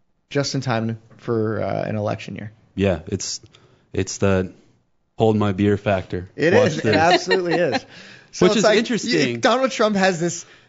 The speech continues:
Speaker 1: this no-, everyone has this notion, this, this guy's a lunatic. This guy's out of his mind. What if he's just, like, really smart and he,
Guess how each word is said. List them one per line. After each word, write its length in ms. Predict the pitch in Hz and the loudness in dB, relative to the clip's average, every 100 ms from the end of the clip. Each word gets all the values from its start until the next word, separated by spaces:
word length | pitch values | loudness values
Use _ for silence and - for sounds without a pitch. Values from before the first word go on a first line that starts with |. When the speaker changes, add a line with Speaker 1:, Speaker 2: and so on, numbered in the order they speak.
| - | -10
Speaker 1:
this 160 | 170 170 | -6 -2
no-, 140 | 175 185 | 0 0
everyone 520 | - 185 196 214 214 | 0 -6 -4 0 0
has 120 | 190 | 0
this 80 | 165 | 2
notion, 340 | 165 160 139 | 0 0 0
this, 160 | 156 180 | -2 -2
this 280 | 175 175 170 | -2 -2 2
guy's 180 | 156 | 0
a 60 | 139 | 0
lunatic. 460 | 127 139 127 139 - | -2 -2 -2 -6 -8
This 120 | 180 | -4
guy's 200 | 185 175 | 0 2
out 140 | 156 | 2
of 60 | 151 | 2
his 100 | 131 | -2
mind. 220 | 131 123 | -4 -2
What 100 | 175 | 0
if 120 | 262 | 0
he's 180 | 277 240 | 0 0
just, 220 | 196 170 | 0 0
like, 100 | 160 - | -2 -2
really 360 | 113 143 147 | -2 2 2
smart 400 | 131 - 131 135 | 0 0 2 2
and 180 | 123 123 | 0 -4
he, 200 | 135 147 | -4 -4